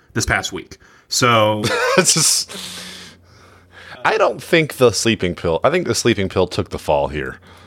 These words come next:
Speaker 1: I don't know. Sleeping pill can, is a very vague term as well. I think
Speaker 2: It
Speaker 1: that, that
Speaker 2: is.
Speaker 1: could mean anything that can make you sleepy, including a Xanax. And if you mix Xanax with wine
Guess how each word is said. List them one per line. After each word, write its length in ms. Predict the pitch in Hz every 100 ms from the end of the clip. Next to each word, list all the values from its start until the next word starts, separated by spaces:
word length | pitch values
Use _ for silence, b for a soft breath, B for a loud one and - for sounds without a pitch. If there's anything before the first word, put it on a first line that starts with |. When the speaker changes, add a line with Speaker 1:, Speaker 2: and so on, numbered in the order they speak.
| b _ _ B B B -
Speaker 1:
I 120 | - 392
don't 100 | 381
know. 380 | 381 320 127 - _ _ _ _ -
Sleeping 400 | - 285 330 269
pill 240 | 240 233
can, 380 | 214 170 143 131
is 180 | 135 120
a 60 |
very 300 | 110 151 180
vague 580 | 117 113 123 123 113 -
term 400 | - 120 87 - b b b
as 240 | 110 107 110
well. 360 | 107 90 87 b b -
I 80 | 135
think 200 | 165 170
Speaker 2:
It 40 | 170
Speaker 1:
that, 100 | 175
that 80 | 113
Speaker 2:
is. 40 |
Speaker 1:
could 100 | 156
mean 160 | 143 123 135
anything 420 | 165 190 185 170
that 160 | 139
can 140 | - 131
make 180 | 147 120
you 80 |
sleepy, 540 | 110 143 123 110 95 B B
including 440 | 117 113 180 202 135
a 40 |
Xanax. 640 | 120 147 120 101 - - b b
And 120 | 113
if 60 | 110
you 120 | 156
mix 220 | 160 127
Xanax 440 | 127 143 135 104 -
with 100 | 107
wine 500 | 120 117 98 95